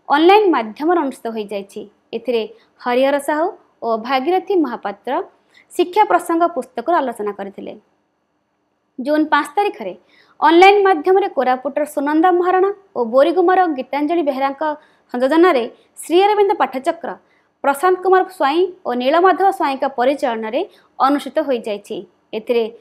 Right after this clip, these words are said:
ସସ୍ମିତା ମିଶ୍ର ଦୈନନ୍ଦିନ ଜୀବନର ସାଧନ ଓ ଶୁଭଶ୍ରୀ ସମ୍ପଦା ମିଶ୍ର ସାଧନାର ଅଗ୍ରଗତିରେ ଜନ୍ମଦିନର ଭୂମିକା ସମ୍ପର୍କରେ ଆଲୋଚନା କରିଥିଲେ।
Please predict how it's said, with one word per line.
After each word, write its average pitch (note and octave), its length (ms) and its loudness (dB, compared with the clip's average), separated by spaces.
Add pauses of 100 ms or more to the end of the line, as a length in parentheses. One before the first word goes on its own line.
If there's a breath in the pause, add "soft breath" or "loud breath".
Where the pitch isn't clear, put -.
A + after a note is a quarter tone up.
(180 loud breath)
ସସ୍ମିତା - 480 -6
ମିଶ୍ର C4 280 -4 (460 soft breath)
ଦୈନନ୍ଦିନ E4 640 4
ଜୀବନର C4+ 440 -2
ସାଧନ A#3 400 -8 (440)
ଓ A3+ 80 -6 (340)
ଶୁଭଶ୍ରୀ F#4 500 2
ସମ୍ପଦା C4 420 -4
ମିଶ୍ର B3+ 280 -6 (500 soft breath)
ସାଧନାର C#4 380 0 (120)
ଅଗ୍ରଗତିରେ E4+ 640 0 (380 soft breath)
ଜନ୍ମଦିନର E4+ 560 4
ଭୂମିକା B3+ 420 -4
ସମ୍ପର୍କରେ F4+ 460 -2
ଆଲୋଚନା A3 340 -6
କରିଥିଲେ। G3+ 420 -18